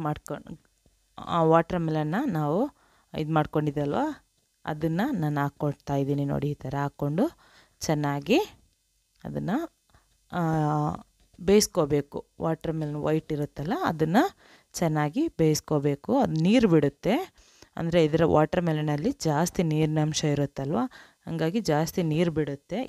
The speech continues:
ಈ ಥರ ಅಗಲ ಇರೋ ಪಾತ್ರೆಯಲ್ಲಿ ಹಾಕ್ಕೊಂಡ್ರೆ ಬೇಗನೆ ಡ್ರೈ ಆಗುತ್ತೆ ನೀರು. ನೋಡಿ, ನೋಡಿ, ಇವಾಗ ನೀರೆಲ್ಲ ಬಿಡ್ತಾ ಇದೆ ನೋಡಿ. ಈ ಥರ ನೀರೆಲ್ಲ ಬೇಯುವಾಗ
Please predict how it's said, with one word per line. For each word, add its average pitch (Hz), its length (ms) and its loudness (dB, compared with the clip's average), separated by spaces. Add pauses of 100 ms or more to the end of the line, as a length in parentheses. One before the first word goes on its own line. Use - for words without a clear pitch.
ಈ 180 40 0 (100)
ಥರ 175 120 0 (640)
ಅಗಲ 170 200 2 (100)
ಇರೋ 196 120 4 (120)
ಪಾತ್ರೆಯಲ್ಲಿ 147 480 -2
ಹಾಕ್ಕೊಂಡ್ರೆ 147 400 -2 (120)
ಬೇಗನೆ 160 400 2 (100)
ಡ್ರೈ 143 180 2 (180)
ಆಗುತ್ತೆ 139 380 -6 (840)
ನೀರು. 147 220 0 (100)
ನೋಡಿ, 156 180 2 (840)
ನೋಡಿ, 160 260 -4
ಇವಾಗ 151 200 -2 (160)
ನೀರೆಲ್ಲ 151 360 2 (120)
ಬಿಡ್ತಾ 151 340 -4
ಇದೆ 143 200 -4
ನೋಡಿ. 143 240 -2
ಈ - 100 -10
ಥರ 143 120 -4 (600)
ನೀರೆಲ್ಲ 151 380 2 (140)
ಬೇಯುವಾಗ 156 400 4